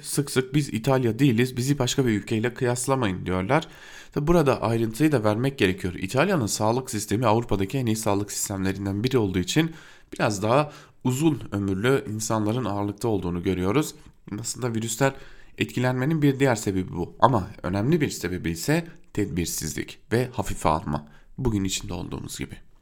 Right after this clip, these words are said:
Geçelim Evrensel Gazetesi'ne. Evrensel Gazetesi, "İşsizlik ve borçlar salgın kadar korkutucu" manşetiyle çıkmış. Ayrıntılarda ise şunlar aktarılıyor. İstanbul, Trakya, Ankara, Kocaeli, Bursa.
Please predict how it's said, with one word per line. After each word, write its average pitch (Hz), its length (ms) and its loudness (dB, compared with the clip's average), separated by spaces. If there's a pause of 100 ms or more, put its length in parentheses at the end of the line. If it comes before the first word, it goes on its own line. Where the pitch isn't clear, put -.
(120)
Geçelim 156 340 6
Evrensel 139 460 6
Gazetesi'ne. 92 580 2 (340)
Evrensel 107 500 4
Gazetesi, 107 720 2 (300)
"İşsizlik 107 580 -2
ve 101 120 4
borçlar 110 400 6
salgın 127 640 2
kadar 117 420 4
korkutucu" 135 800 2
manşetiyle 82 560 -4
çıkmış. - 520 -10 (120)
Ayrıntılarda 95 600 2
ise 135 420 2 (180)
şunlar 123 300 0
aktarılıyor. 87 600 -2 (500)
İstanbul, 98 500 2 (300)
Trakya, 117 500 2 (180)
Ankara, 120 460 2 (100)
Kocaeli, 110 680 4
Bursa. 92 420 0